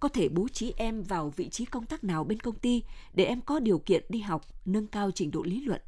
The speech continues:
Bây giờ muốn đề bạt cất nhắc, ngoài trình độ nghiệp vụ chuyên môn,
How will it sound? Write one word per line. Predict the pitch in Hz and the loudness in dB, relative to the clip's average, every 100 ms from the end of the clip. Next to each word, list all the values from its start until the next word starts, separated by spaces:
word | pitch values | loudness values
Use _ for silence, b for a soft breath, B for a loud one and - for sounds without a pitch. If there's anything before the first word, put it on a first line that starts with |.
| - - - b b b b | -14 -16 -16 b b b b
Bây | - 190 | 4 6
giờ | - 170 143 b b b | 6 2 0 b b b
muốn | 185 208 330 | 6 6 6
đề | 262 180 | 6 6
bạt | 165 143 - | 4 0 -2
cất | - 302 | -4 -2
nhắc, | 302 339 - b b b - | 0 0 -2 b b b 2
ngoài | 202 190 180 | 6 8 6
trình | 202 185 | 4 2
độ | 185 165 180 | 2 2 2
nghiệp | 196 185 | 2 2
vụ | 349 | 0
chuyên | - 277 262 | 0 0 2
môn, | 277 | 2